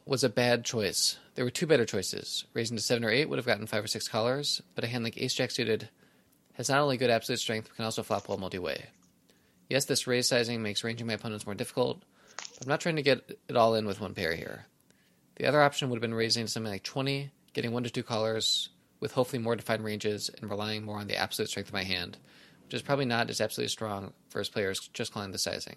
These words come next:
It's a difficult hand to play out of position either way. Let's stop and talk about that for a second. What, what, what are your thoughts on that statement, that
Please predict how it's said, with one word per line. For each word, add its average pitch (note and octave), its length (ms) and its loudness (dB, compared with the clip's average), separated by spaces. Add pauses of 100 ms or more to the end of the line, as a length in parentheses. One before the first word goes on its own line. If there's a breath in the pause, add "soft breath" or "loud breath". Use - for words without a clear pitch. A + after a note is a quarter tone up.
(720 soft breath)
It's - 120 -4
a - 20 -8
difficult D3 320 -2
hand B2 200 0
to A2 40 -6
play A2 160 0
out G2+ 100 2
of G2+ 60 -2
position - 300 -4
either F#2+ 200 -8
way. D#2+ 280 -4 (1200 soft breath)
Let's G3 160 2
stop A3+ 180 8
and G3 80 2
talk C3+ 160 6
about G#2 220 2
that F#2 180 0
for G2 140 -2
a F#2+ 60 0
second. F#2 360 -4 (280)
What, - 240 -4
what, F3 180 -2
what F3 120 2
are F3+ 40 4
your E3+ 60 4
thoughts B2 260 6
on G2+ 120 -2
that F#2 200 2
statement, G#1+ 440 -8 (140)
that G2 220 -2